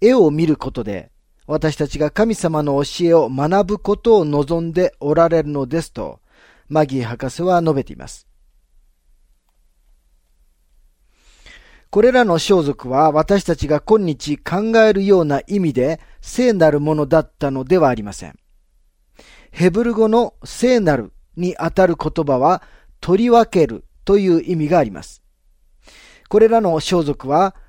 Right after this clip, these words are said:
神様の奉仕のために取り分けておかれました。神様のために取り分けておかれるものは何であっても聖なるものなのです。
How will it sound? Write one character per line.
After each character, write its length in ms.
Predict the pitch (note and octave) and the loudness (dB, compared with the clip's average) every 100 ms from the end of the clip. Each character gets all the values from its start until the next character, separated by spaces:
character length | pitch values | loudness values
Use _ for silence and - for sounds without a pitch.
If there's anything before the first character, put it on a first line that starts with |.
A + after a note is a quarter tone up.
| _ | _
神 260 | - B3 B3 | -4 -4 -2
様 300 | - E3 D3+ | -2 -2 0
の 160 | C#3+ | -2
奉 300 | C3 - A#3 | -4 0 0
仕 140 | F3 D3+ | 0 -2
の 120 | C#3+ | -6
た 160 | - D3 | -4 -4
め 120 | C3+ | -4
に 200 | D3+ C#3+ - | -4 -8 -10
取 220 | E3+ G#3+ | -6 0
り 80 | A3+ | 2
分 160 | A3 | 2
け 140 | - G3+ | 2 2
て 200 | G#3+ - | 2 2
お 160 | C#3+ | -2
か 100 | - | -2
れ 80 | B2 | -4
ま 100 | G2 | -6
し 120 | - | -14
た。 240 | - - _ _ _ _ _ _ _ _ _ _ _ _ - | -18 -20 _ _ _ _ _ _ _ _ _ _ _ _ -6
神 240 | A#3+ B3+ | -4 -2
様 240 | A#3 G#3+ E3 | -2 -2 0
の 140 | D3+ | -2
た 180 | - E3+ | -2 -2
め 160 | E3 | -2
に 240 | C#3 E3 - - | -2 -4 -6 -16
取 220 | - E3+ A3 | -6 -4 0
り 40 | |
分 160 | A3+ G#3+ | 2 2
け 140 | G#3 | 0
て 220 | - F3 - | 0 0 0
お 140 | D3 | -4
か 220 | - F#3+ | 0 2
れ 100 | F#3+ | 2
る 140 | E3+ E3+ | 0 -2
も 140 | D3+ | -2
の 120 | C#3 | 0
は 240 | C#3 E3 - _ _ D3 | 2 2 -2 _ _ -4
何 340 | E3+ A#3 A#3 | 0 2 2
で 160 | E3 D#3 | 2 4
あ 80 | |
っ 100 | D#3+ | 2
て 220 | - - C#3 | -2 -6 -4
も 220 | E3 C#3+ | -2 -4
聖 340 | - - A#3 | -4 0 2
な 160 | E3+ D3+ | 2 0
る 120 | E3 | 0
も 160 | C#3+ D#3 | -2 -2
の 120 | D#3+ | -2
な 140 | B2 | -4
の 100 | F#2 | -10
で 100 | D#2+ | -16
す。 200 | - - | -20 -20